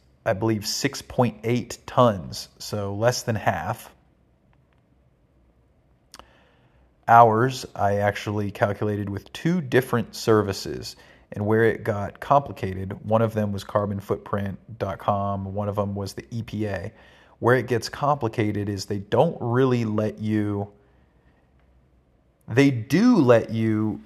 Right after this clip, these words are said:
s-, you know, select the renewable percentage of your electricity mix from the grid, but then when you go to transport, they don't have good options for you saying, like, "Oh, this is an electric car,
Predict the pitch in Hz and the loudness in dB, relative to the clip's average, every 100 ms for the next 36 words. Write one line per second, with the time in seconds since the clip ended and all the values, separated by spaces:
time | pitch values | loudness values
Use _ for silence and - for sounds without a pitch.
0 | _ - - 127 - 107 - 123 113 107 | _ -12 -8 -8 -8 -10 -6 0 2 2
1 | - 123 107 117 127 - - 110 110 107 | 0 0 2 4 2 -2 0 2 2 0
2 | 113 117 113 113 110 107 - - _ - | 0 2 4 4 2 0 -6 -20 _ 0
3 | 117 - 110 110 113 95 - - 110 113 | 0 0 -2 0 -2 -2 -8 4 8 8
4 | 107 104 107 107 101 107 101 98 - 120 | 4 0 2 2 0 -4 -6 -8 -2 -2
5 | 113 110 104 104 107 107 - - - 110 | 0 -4 -4 -2 -4 -6 -12 -14 2 4
6 | 104 98 90 95 95 95 101 113 _ _ | 4 -2 -10 -8 -6 -6 -6 -10 _ _
7 | _ _ _ _ _ 113 104 113 113 113 | _ _ _ _ _ -2 2 2 2 0
8 | 110 107 110 117 113 - - 113 120 117 | -2 -2 2 2 2 -2 -4 0 0 0
9 | - - 104 101 98 - _ _ _ _ | -4 -4 -2 -2 -6 -14 _ _ _ _
10 | _ _ _ _ 101 107 101 101 104 110 | _ _ _ _ -4 0 0 4 4 4
11 | - 117 101 - 104 98 98 - - 98 | 2 2 2 0 -2 0 0 -2 -6 -6
12 | 92 - 107 98 95 107 101 101 - 104 | -8 -6 -2 0 -2 -4 -6 -6 -2 -2
13 | 95 92 90 - 107 98 101 98 107 104 | -2 -6 -10 -4 -2 0 -2 -4 -4 -2
14 | 101 98 95 95 92 - 101 95 82 101 | -2 -2 -2 -6 -8 0 0 0 -2 -6